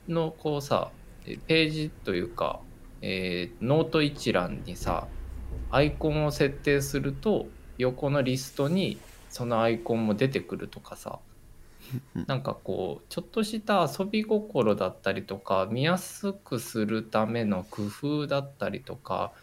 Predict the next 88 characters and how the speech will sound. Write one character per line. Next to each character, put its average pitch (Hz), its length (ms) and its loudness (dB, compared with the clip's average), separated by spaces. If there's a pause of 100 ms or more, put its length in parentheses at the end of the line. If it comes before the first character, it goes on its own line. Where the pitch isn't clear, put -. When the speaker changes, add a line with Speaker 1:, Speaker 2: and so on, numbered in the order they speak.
(360)
Speaker 1:
あ 190 80 0
と 180 120 2
そ 127 120 2
の 107 140 4
ホ 147 220 -2
バ 214 220 6
ー 214 40 2
し 214 100 -4
た 220 120 0
時 214 280 -2
に、 98 440 2 (640)
な 123 100 -2
ん - 20 0
か 101 80 -4
こ 101 120 0
う、 - 20 -10
プ - 180 2
ラ 156 140 8
ス - 140 2
ア 170 100 10
イ 165 100 6
コ - 160 0
ン 110 120 4
を - 20 4
押 104 120 -2
す - 60 -12
と 107 80 0
何 127 320 6
か 110 140 4
が 90 160 2
起 87 100 -4
こ 98 160 -2
る 87 160 -4 (720)
と 95 100 -4
か、 - 380 -2 (540)
あ 120 80 0
る 131 100 6
い 113 60 8
は 95 100 6
フ - 80 -6
ァ 135 160 6
ン 135 80 4
ク 135 60 -2
シ - 100 2
ョ 135 60 6
ン 135 60 8
ア 131 80 8
イ 123 60 4
コ - 160 -2
ン 92 100 0
を - 40 -2
押 95 100 -8
す - 60 -16
と 92 80 -4
何 104 260 4
か 90 160 -2
が 90 140 -2
起 87 80 -8
こ 95 140 -6
る 95 80 -12
と - 120 -8
か - 120 -6
っ - 20 -8
て - 160 -8
い - 20 -4
う 92 60 -4
の 92 140 -6
が、 101 200 2
こ 101 200 -4
う、 101 60 -6
示 - 380 -4
唆 190 80 4
さ 113 180 2
れ 113 160 6
る 117 160 0
よ 123 260 4
う 110 40 -2
な 113 180 0
作 - 320 -4
り 123 160 4
に 101 60 0
な 101 120 2
っ 104 60 -4
て - 200 -2
い 98 80 0
る 101 100 0
の 95 160 -2
が、 110 300 4